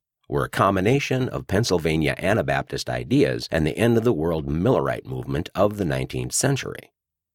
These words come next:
My state of New Jersey, just a bit to the east and protected by the Delaware River,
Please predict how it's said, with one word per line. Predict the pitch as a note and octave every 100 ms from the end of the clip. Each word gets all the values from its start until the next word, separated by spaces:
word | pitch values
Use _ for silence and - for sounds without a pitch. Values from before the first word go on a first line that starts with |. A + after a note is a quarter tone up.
| _ _
My | G#2 E3
state | E3+ - E2 C2+
of | C2+
New | C2+
Jersey, | C#2 G2+ G2+ A#1 G#1 - _ _ _
just | - D2+ -
a |
bit | B1 D2+
to | -
the | A#1+ -
east | F2+ B1+ -
and | A#1 -
protected | B1+ F#2+ - C2+
by | C2+ C2
the | B1+
Delaware | D#2+ D2 C2 A#1 B1+
River, | A#2 A1 -